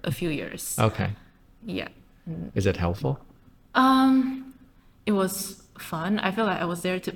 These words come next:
Speaker 1: play with other <laughs> kids.
Speaker 2: Okay.
Speaker 1: Yeah, it, it was fun. I, I, and I,
Speaker 2: All right.
Speaker 1: I guess it's helpful. Like,
Speaker 2: Right, so it's more like you have the, uh, you have the chance to use the language,
Speaker 1: Yeah.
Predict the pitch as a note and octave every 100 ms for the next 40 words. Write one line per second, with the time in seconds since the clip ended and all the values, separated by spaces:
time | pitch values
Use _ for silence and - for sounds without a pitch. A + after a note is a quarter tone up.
0 | - - - _ _ - F3 E3+ E3 -
1 | - E3+ - F#3 F#3 F3 D#3+ C#3 - -
2 | - D3 D#3+ - - - - - F4 D#4+
3 | A#3 A3+ C4+ C4+ A3+ D#3 C#3+ D#3 - -
4 | D#3+ C4+ F3 B3 - D4 D4+ A3+ - G3+
5 | - - F#3+ - - F#3 D#3+ D#3 E3+ D3
6 | C#3+ C#3+ C#3 C#3 - B2+ C3 C3+ B2+ B2
7 | C3 D3 C#3 D3 B2 A#2 A#2+ A2+ A#2+ A2+
8 | B2 F#3+ D3 C3+ A2 G#2 G2 - B2 A#2
9 | - B2 G#2 G2+ G2+ G2+ B2 E3 G#3+ E3+
10 | A#2+ G#2 F2+ D#2 - - - - F#3+